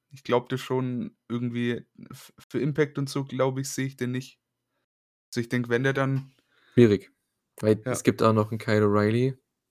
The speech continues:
Speaker 2: der ja auch anscheinend, zumindest läuft, soll der Vertrag jetzt im Dezember auslaufen.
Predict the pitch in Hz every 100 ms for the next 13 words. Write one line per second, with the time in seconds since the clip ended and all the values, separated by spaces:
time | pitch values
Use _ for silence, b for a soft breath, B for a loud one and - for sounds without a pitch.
0 | _ - 110 107 107 - 113 123 - -
1 | _ _ _ _ _ _ _ _ _ _
2 | _ 113 113 - 104 117 123 123 120 -
3 | - - 113 117 117 - 113 117 - 113
4 | 110 - 107 110 110 113 113 107 - 110
5 | 104 110 - 123 127 135